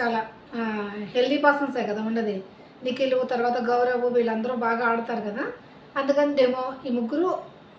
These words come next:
మ్, తాడ తీయేస్తారు నిజంగా గేమ్స్ అంటే. అందుకని చెప్పేసి ఈ టాస్క్ ఎలాగైనా వీళ్ళే గెలుస్తారని చెప్పేసి అనుకున్నాడు ఏంటో, వీళ్ళ దగ్గర అసలు డబ్బులు లేవు కదా అని చెప్పేసి ఫైవ్ థౌజండ్ అయితే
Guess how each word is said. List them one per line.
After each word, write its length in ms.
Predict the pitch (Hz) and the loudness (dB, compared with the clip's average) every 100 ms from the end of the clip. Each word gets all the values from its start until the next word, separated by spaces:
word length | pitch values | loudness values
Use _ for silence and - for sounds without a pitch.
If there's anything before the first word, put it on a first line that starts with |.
| 285 | -6
మ్, 180 | 226 220 | -4 -4
తాడ 380 | 226 247 277 262 | 0 2 2 0
తీయేస్తారు 400 | 262 269 226 202 | -2 -2 -4 -4
నిజంగా 380 | 202 208 214 214 | -4 -4 -4 -4
గేమ్స్ 400 | 202 226 220 226 | -2 -2 -2 -4
అంటే. 300 | 202 190 190 - - - - - - | -6 -8 -12 -16 -20 -20 -20 -12 0
అందుకని 400 | 277 294 302 294 | 0 4 2 4
చెప్పేసి 440 | 285 294 294 453 | 2 0 -2 -4
ఈ 180 | - 294 | -4 -2
టాస్క్ 360 | 277 269 262 254 | 0 0 0 -2
ఎలాగైనా 400 | 220 233 269 277 | 0 0 -2 0
వీళ్ళే 320 | 247 233 254 | 0 0 0
గెలుస్తారని 600 | 240 233 - 247 233 220 | -2 -4 -4 -4 -2 -4
చెప్పేసి 280 | 220 262 247 | -4 -4 -4
అనుకున్నాడు 460 | 208 - 233 240 | -6 -4 -4 0
ఏంటో, 320 | 233 220 220 311 | 0 -2 -2 -4
వీళ్ళ 260 | 349 247 | -4 -4
దగ్గర 200 | 233 240 | -2 -2
అసలు 220 | 240 240 | -4 -4
డబ్బులు 300 | 202 190 220 | -6 -4 -4
లేవు 160 | 233 233 | -4 -4
కదా 180 | 233 226 | -4 -6
అని 100 | 214 | -4
చెప్పేసి 300 | 233 - 415 | -6 -6 -4
ఫైవ్ 140 | 240 214 | -4 -4
థౌజండ్ 300 | 208 214 208 | -4 -4 -4
అయితే 300 | 208 440 | -4 -4